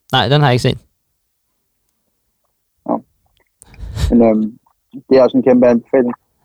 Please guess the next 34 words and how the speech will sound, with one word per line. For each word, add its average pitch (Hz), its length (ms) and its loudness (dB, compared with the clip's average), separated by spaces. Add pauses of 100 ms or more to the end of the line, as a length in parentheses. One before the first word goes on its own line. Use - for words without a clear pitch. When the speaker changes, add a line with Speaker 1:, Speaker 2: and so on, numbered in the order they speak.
(240)
Speaker 1:
Øhm, 107 680 0
og 123 120 -2
så 131 100 0
den 135 100 -2
sidste, 156 400 -2 (100)
det 143 140 4
var, 127 280 2
at, 110 180 -2
øhm, 113 320 -4 (960)
kan 120 100 4
du 113 40 6
huske 131 140 2
den 139 80 4
lejlighed, 135 320 4
jeg 117 140 2
sendte 135 280 2
til 135 60 4
dig 143 120 4 (120)
her 131 100 4
i 131 60 4
weekenden? 139 360 2 (1400)
Speaker 2:
Ja. 147 120 2 (420)
Speaker 1:
Ja, 139 120 2 (260)
den 127 120 2
kom 127 140 2
jo 120 100 2
på 151 180 2
i 143 80 0
fredags. 143 540 -2 (640)
Så - 140 -4
skriver 156 280 2
jeg 127 160 2
til 123 140 -2
ved-, 131 240 2